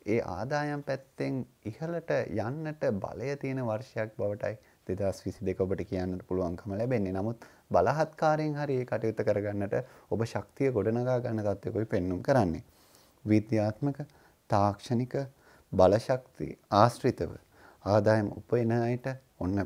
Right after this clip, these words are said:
බලවත් ආදායම් මාර්ග නිර්මාණය කරන තත්ත්වයකුත් පෙන්නුම් කරනවා. ඉතින් ඒ නිසා ඒ කාරකත්වයකුත් ඒ ආදායම් පැත්තට තියෙනවා. ඉතින් එවැනි ආදායම් උපයන අය ඉන්නවනම්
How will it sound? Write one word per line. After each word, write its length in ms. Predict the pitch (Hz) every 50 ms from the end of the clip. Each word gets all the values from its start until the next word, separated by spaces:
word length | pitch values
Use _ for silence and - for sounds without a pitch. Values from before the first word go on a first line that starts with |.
| - -
බලවත් 640 | 87 87 82 87 110 117 135 131 - - - - - -
ආදායම් 480 | 87 90 101 110 113 120 123 120 117
මාර්ග 280 | 110 107 104 107 110 113 123
නිර්මාණය 600 | 107 95 90 92 101 113 127 135 143 147 151 151 151
කරන 260 | 151 151 139 143 151
තත්ත්වයකුත් 560 | 143 139 123 123 - - 113 123 131 127 -
පෙන්නුම් 340 | - 110 104 101 101 110 117
කරනවා. 280 | - - 117 104 101
ඉතින් 200 | 98 104 117 110
ඒ 80 | 101 98
නිසා 320 | 98 98 - - 139 143 147 - - - - - - _
ඒ 240 | - - 104 117 117 -
කාරකත්වයකුත් 960 | - - - 101 101 117 131 127 - 143 139 - - 139 139 135 - 175 185 - _ _ _ _ _ _ - - _
ඒ 160 | - 104 117 113
ආදායම් 500 | - 104 104 107 113 123 127 131 131 127
පැත්තට 320 | 127 123 113 - - 160 160
තියෙනවා. 300 | 151 135 127 127 110 98
ඉතින් 160 | 95 101 101
එවැනි 340 | 98 98 107 110 117 127 123
ආදායම් 520 | 117 117 117 127 127 127 127 127 127 120
උපයන 320 | - - - - 120 120
අය 180 | 123 120 120 120
ඉන්නවනම් 360 | 117 113 123 127 135 170 226